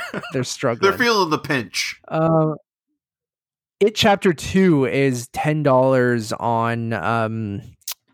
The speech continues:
Speaker 2: uh, iTunes right now in four K Dolby Atmos. Um, it's also a ninety-nine cent rental this week.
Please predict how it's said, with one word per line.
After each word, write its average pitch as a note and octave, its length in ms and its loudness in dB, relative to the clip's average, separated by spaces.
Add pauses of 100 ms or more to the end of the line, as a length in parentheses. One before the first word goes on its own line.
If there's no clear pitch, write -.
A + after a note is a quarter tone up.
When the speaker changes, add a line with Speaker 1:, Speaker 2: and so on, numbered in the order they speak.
(140)
Speaker 2:
uh, - 380 -6
iTunes C3 380 0
right C#3 140 4
now D3 180 2
in C3+ 100 0
four A#2+ 240 0
K B2+ 220 0
Dolby A#2 260 0
Atmos. A#2+ 720 0
Um, A#2 540 0 (200)
it's - 120 -2
also C3 200 2
a B2 60 2
ninety-nine A2+ 480 0
cent A2 300 -4
rental A2+ 400 -4
this C#3+ 220 -2
week. D#3 340 -4